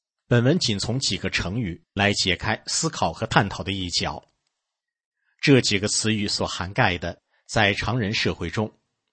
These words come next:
在我们大法弟子修炼、弘法、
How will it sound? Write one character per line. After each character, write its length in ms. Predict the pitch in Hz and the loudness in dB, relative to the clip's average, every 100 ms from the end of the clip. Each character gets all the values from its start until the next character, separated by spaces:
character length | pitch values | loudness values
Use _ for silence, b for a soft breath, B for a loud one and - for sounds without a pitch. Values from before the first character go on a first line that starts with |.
| - | -4
在 200 | - 143 | 0 2
我 100 | 98 | 0
们 160 | 104 | -2
大 160 | 131 113 | 0 0
法 180 | - 90 | -2 -4
弟 200 | 120 90 | -4 -4
子 200 | - 80 | -6 -4
修 320 | - 139 139 | 0 2 2
炼、 300 | 139 95 - _ | 2 -2 -6 _
弘 300 | - 101 147 | -8 -4 -2
法、 340 | - 87 - | -2 -4 -6